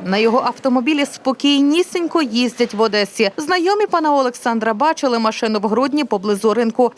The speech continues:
сьомий кілометр. За їх свідченнями, зловмисники навіть не змінили номери. Чоловік переконаний, справою ніхто не займається, адже на цю інформацію слідча ніяк не відреагувала. Юристи також кажуть,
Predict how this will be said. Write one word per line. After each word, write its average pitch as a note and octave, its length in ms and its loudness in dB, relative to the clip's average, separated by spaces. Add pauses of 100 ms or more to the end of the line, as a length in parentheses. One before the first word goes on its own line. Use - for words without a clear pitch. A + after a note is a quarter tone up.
(120)
сьомий D4 300 2
кілометр. B3+ 680 0
За A3+ 200 0
їх A#3 180 -2
свідченнями, F4+ 720 0
зловмисники C4+ 840 0
навіть C4+ 480 0
не C4 200 2
змінили C4 540 2
номери. B3 420 2 (200)
Чоловік A#3 420 0
переконаний, A#3 720 0
справою B3+ 600 -2
ніхто B3 480 0
не E4 140 0
займається, B3+ 720 0
адже G#3+ 440 0
на G#3 180 0
цю G#3+ 160 -2
інформацію A3 840 0 (140)
слідча A3+ 440 0
ніяк A#3+ 580 0
не A3 100 -2
відреагувала. F#3+ 880 0 (120)
Юристи E4+ 420 2
також F4 400 0
кажуть, A3 360 -2